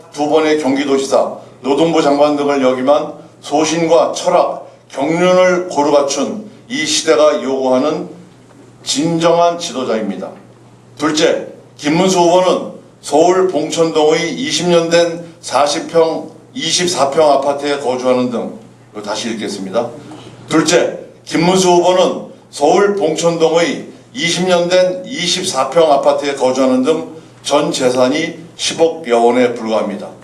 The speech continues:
투옥, 수배 등 민주화운동 보상금으로 받을 수 있었던 수억 원의 보상금도 받지 않은 청빈한 삶을 살아온 지도자입니다. 김 후보의 부인과 주변 인물들도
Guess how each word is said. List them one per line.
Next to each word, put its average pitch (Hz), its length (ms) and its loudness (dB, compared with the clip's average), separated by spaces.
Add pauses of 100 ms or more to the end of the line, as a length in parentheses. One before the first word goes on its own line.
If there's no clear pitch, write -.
(400)
투옥, 175 420 4
수배 165 360 -2
등 170 360 -2 (200)
민주화운동 185 840 0
보상금으로 160 720 2
받을 139 240 -4
수 156 140 -4
있었던 165 680 0 (160)
수억 170 440 2
원의 170 280 2
보상금도 151 800 0
받지 127 260 -6
않은 - 460 0 (260)
청빈한 196 720 2
삶을 147 360 -4
살아온 139 760 -2
지도자입니다. 113 720 -4 (580)
김 156 220 -2
후보의 160 480 2
부인과 156 640 0
주변 151 340 -4
인물들도 147 880 0